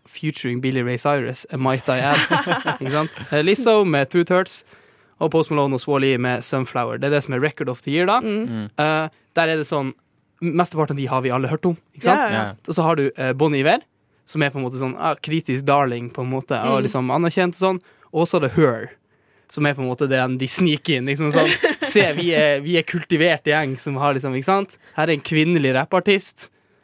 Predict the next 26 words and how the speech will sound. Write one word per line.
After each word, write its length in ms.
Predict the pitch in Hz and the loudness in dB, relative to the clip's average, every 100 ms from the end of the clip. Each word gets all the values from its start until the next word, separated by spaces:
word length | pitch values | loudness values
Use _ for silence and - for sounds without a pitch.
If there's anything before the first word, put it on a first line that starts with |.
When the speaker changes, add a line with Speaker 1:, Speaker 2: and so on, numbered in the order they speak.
| _ _ - | _ _ -2
Speaker 1:
eh, 200 | 131 123 | 0 0
som 160 | 147 135 | -2 -4
også 260 | 131 160 120 | -2 -2 0
er 220 | 127 120 | -2 -2
farga, 420 | 151 156 185 254 - _ _ _ | -2 0 2 0 -2 _ _ _
sant? 200 | - 165 | -6 -6
Se 240 | - 208 196 | 0 2 4
hvor 140 | 175 147 | 2 4
woke, 420 | 190 185 - - | 4 4 -2 -6
eller 120 | 151 | 0
sånn, 240 | 165 147 135 | 2 2 0
ja. 120 | 147 - _ _ _ _ _ | -4 -6 _ _ _ _ _
Som, 200 | - 214 | -4 -2
for, 120 | 175 180 | -4 2
for 100 | 214 | 4
all 120 | 226 | 6
del, 120 | 190 | 4
hun 140 | 160 165 | 2 2
er 60 | 156 | 2
jævlig 140 | 170 135 | 2 -2
flink, 260 | 147 120 | -6 -8
liksom. 220 | 131 123 208 | -10 -4 -2
Speaker 2:
Ja, 40 | 220 196 | 0 -4
ja. 40 | - - | -8 -2
Speaker 1:
Men 160 | 156 | 0
liksom, 440 | 151 165 143 139 | 0 2 0 0